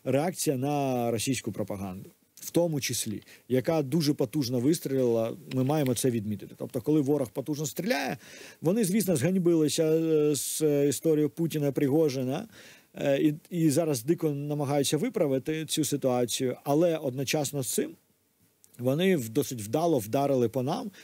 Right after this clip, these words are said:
Ми пропустили цей удар, цю дискредитацію контрнаступу на начальному етапі. Маємо визнавати це, бо поки, якщо ми не визнаємо помилок, потім ми на них не вчимося.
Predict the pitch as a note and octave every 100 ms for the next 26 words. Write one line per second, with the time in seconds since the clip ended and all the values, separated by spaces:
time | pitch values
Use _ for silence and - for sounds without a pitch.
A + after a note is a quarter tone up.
0 | - D3+ E3 D3 C#3 D#3 C#3 A#2 - A#2+
1 | A#2 D#3+ G#3+ D3 G#2 D3 C3 A2+ B2+ -
2 | C#3 B2 D3+ C#3+ C3 C3 B2+ C3+ F3+ -
3 | C#3 A#2 C3+ C3 G#2+ C3+ B2 A#2 A#2 G#2
4 | G2+ - _ _ - - - - _ _
5 | _ D#3 E3+ A3+ A#3 G#3 F3 F3+ B2 G#2
6 | E3+ - A3+ A#2 D3+ D3 C#3+ D#3 E3 E3+
7 | D3+ C#3+ - D#3+ D3 D3 D3+ C#3 C#3+ D3+
8 | C#3 C#3+ E3+ A3+ - E3 E3 C3+ C#3 C3+
9 | C3+ B2+ C3 C3 - C3 A2 F#2+ -